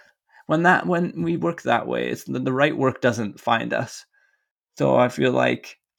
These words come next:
until you've tried and used that frustration to do something a little different, to build your craft, which will build your confidence, which might lead you to sharing more. Um, like, you gotta try something different if you're not, is all I'd say.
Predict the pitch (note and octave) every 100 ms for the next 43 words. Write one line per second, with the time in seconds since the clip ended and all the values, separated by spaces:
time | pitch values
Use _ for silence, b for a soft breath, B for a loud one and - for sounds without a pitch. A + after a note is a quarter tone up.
0 | - B2+ - D3+ C3 B2 A#2 _ - B2
1 | B2 C3 D3 D#3+ C#3+ - B2 B2 C3 C3+
2 | - - A2+ - - B2+ C#3 A#2+ A#2 A#2+
3 | - A#2+ - C3+ C3 C#3 C3+ C3+ - C#3+
4 | C3 _ - - - B2 A#2 A2+ - A2
5 | A#2 A2+ - - A#2 B2 A2+ A#2 A2+ A2
6 | D3 C#3+ C#3 C3 B2 A2+ A#2+ A2+ B2 A2
7 | A2+ - - A#1 A#1 A#1+ - _ _ _
8 | _ - - B2 A#2+ A#2+ B2 B2+ C3 B2+
9 | _ b b b b b - A#2 A2+ B2
10 | A2+ _ _ _ _ - - - B2+ B2
11 | B2+ A2 - A#2+ A#2+ A2+ G2+ - E2+ -
12 | - G2+ _ _ - G2+ G2 G2 F2+ -
13 | _ _ - A#2+ A2+ C#3 C#3+ - - B2